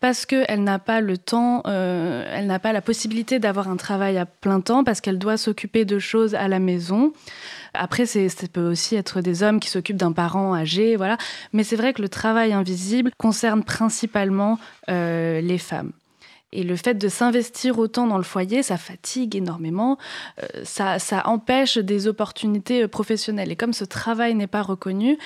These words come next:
ces femmes-là, euh, sont, euh, plus isolées, elles ne gagnent pas d'argent pour, euh, pour ce travail, qui, ce qui les exclut un petit peu, euh, de la société.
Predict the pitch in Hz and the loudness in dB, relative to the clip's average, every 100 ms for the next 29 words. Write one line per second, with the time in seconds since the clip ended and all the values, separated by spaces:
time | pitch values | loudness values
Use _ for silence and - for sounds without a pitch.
0 | - - - 196 220 214 220 254 226 185 | -16 -6 -2 0 2 2 2 2 2 0
1 | 180 - 214 196 165 - 220 202 202 196 | -2 -4 -2 -4 -4 -2 0 0 -2 -2
2 | 190 220 262 - - - 247 254 247 214 | 0 0 0 -4 -18 -4 0 2 0 0
3 | 208 202 202 180 175 180 190 185 - - | -2 -2 -4 -4 -6 -6 -6 -8 -18 -14
4 | - - - - 175 - 175 180 220 269 | -14 -14 -20 -20 -20 -20 -12 -2 2 2
5 | 240 - - - - - 208 - - 190 | 0 -8 -16 -12 -8 -4 -4 -2 0 0
6 | 180 - - - 247 208 175 - 220 220 | 0 -4 -6 -2 0 0 -2 -6 -4 -2
7 | 180 170 180 180 - 180 190 - | -2 -2 -4 -4 -8 -12 -14 -18